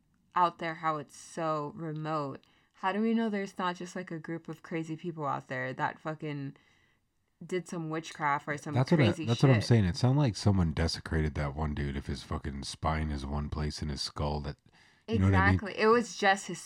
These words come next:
Speaker 2: They're
Speaker 1: spine,
Speaker 2: just
Speaker 1: too,
Speaker 2: pl-, they're
Speaker 1: that
Speaker 2: just
Speaker 1: they
Speaker 2: playing
Speaker 1: found.
Speaker 2: fucking human baseball or something crazy and
Speaker 1: That's
Speaker 2: hit
Speaker 1: terrible.
Speaker 2: Yeah,
Speaker 1: And
Speaker 2: that's
Speaker 1: then, but also what is interesting is that there's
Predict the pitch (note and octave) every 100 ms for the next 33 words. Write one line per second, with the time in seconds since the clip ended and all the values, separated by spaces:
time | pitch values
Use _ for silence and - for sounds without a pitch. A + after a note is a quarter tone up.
0 | - - D#3 F2+ - D#3+ - - G2+ E2+
1 | F2 - - G2 F2+ D#2 D#2 - E2 -
2 | C#2+ - _ _ _ _ _ - E3+ -
3 | G2+ F2 D#2 D#2 D#2 D2+ - D#2+ D#2+ D#2+
4 | D2+ - D#2 D#2+ D2+ - D#2+ D#2 E2 E2
5 | C#2+ C#2 C2+ F2 B1+ - - F#2+ G2 D2+
6 | A#3 A#3 A#3 A3+ - G#3+ A3+ - A3 A3
7 | - G#3+ G3 F#3+ F#3 F#3 F3 - _ _
8 | _ _ _ _ _ _ - G3 G3+ F#3+
9 | - F#3 F3 E3+ - E3+ - E3+ F2+ -
10 | _ _ _ _ _ _ _ - F#3 F#3+
11 | F#3